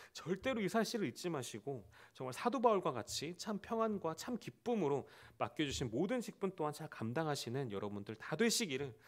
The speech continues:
주님의 이름으로 축복합니다. 두 번째, 인자의 날입니다. 어, 인자의 날입니다. 이십이 절에서 이십오 절 말씀해 보시면 또 제자들에게 이르시되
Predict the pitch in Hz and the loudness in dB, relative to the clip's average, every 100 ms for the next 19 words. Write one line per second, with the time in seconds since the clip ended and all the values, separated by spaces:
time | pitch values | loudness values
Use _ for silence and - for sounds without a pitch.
0 | - - - 135 147 107 101 90 113 180 | -20 -18 -6 -4 -2 -2 -4 -6 -6 -8
1 | 190 - 190 - 113 101 - - _ _ | -8 -8 -8 -8 -16 -16 -20 -20 _ _
2 | _ _ _ - - - 127 135 165 151 | _ _ _ -20 -20 -14 -12 0 0 0
3 | - 135 - 143 151 175 185 175 180 156 | -4 -4 -4 -4 0 2 4 4 2 -2
4 | 101 - - - _ _ _ - - 110 | -6 -16 -20 -20 _ _ _ -20 -10 -8
5 | 107 139 160 180 180 113 85 85 110 151 | -4 -2 2 2 0 -4 -10 -12 -10 -10
6 | - - - - - 151 190 127 127 196 | -12 -20 -20 -14 -6 -2 -2 -2 0 2
7 | 160 147 127 131 113 196 156 104 - 156 | 2 -2 -4 -4 0 2 0 -4 -6 -6
8 | 110 - 101 127 107 - _ - - - | -6 -8 -8 -10 -12 -20 _ -20 -20 -10
9 | - 269 - 156 208 190 190 180 123 120 | -4 -2 2 4 4 4 2 2 0 -4
10 | - 110 | -6 -8